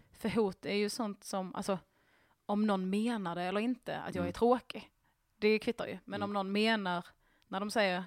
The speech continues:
Speaker 1: "Jag ska döda dig",
Speaker 2: Ja.
Speaker 1: så är det ju lite mer skillnad.
Speaker 2: Ja, exakt, exakt.
Speaker 1: <laughs> Men jag har aldrig fått den, eh, "Jag vet var du bor", eller "Jag ska, eh, döda dig", eller "Säg aldrig det där igen annars". Alltså, jag har aldrig fått något
Speaker 2: Nej.
Speaker 1: sånt. Så jag är, jag är glad där.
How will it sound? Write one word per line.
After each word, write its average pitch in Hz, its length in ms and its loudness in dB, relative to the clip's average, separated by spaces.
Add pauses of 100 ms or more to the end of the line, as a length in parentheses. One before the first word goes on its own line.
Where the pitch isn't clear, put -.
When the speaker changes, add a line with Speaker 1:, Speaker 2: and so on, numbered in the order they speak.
Speaker 1:
"Jag 180 80 -8
ska - 140 -2
döda 226 320 4
dig", 107 80 -6
Speaker 2:
Ja. - 300 2
Speaker 1:
så - 120 -8
är 196 40 -2
det 180 60 -2
ju 170 60 -6
lite 175 200 -10
mer 185 80 -4
skillnad. - 300 -8
Speaker 2:
Ja, 120 100 4
exakt, - 460 2
exakt. - 360 0 (200)
Speaker 1:
<laughs> - 200 -18
Men 220 120 0
jag 208 60 6
har 226 60 8
aldrig 220 160 4
fått - 420 -2
den, 165 340 -4
eh, 156 260 -10
"Jag 160 140 -8
vet 170 280 -6
var 165 60 -8
du 165 100 -10
bor", 160 400 -6
eller 160 160 -6
"Jag 156 180 -8
ska, - 140 -16
eh, - 600 -14
döda 143 320 -12
dig", - 240 -16
eller - 220 -16 (920)
"Säg 180 320 -2
aldrig 180 260 -4
det 170 100 -4
där 175 80 0
igen 170 320 -6
annars". 160 640 -10
Alltså, - 160 -6
jag 208 60 2
har 208 40 8
aldrig 220 180 2
fått 214 120 -2
något - 100 2
Speaker 2:
Nej. 98 60 4
Speaker 1:
sånt. 90 200 -4 (560)
Så - 180 -6
jag 233 180 2
är, 277 220 2
jag 269 120 2
är 269 40 2
glad 196 340 -2
där. 196 220 -6